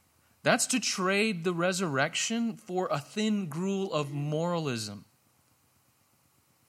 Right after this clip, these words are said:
And if we're always telling ourselves that we need to be better because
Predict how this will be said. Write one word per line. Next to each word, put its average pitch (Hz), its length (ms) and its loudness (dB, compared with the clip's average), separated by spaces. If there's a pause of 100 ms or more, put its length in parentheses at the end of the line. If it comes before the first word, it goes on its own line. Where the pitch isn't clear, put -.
(840)
And 190 120 2
if 208 100 4
we're 226 160 6
always 277 560 4
telling 233 460 2
ourselves 147 580 2
that 160 140 -4
we 185 180 0
need 208 460 4
to 202 80 2
be 185 160 2
better 151 460 2
because 170 640 2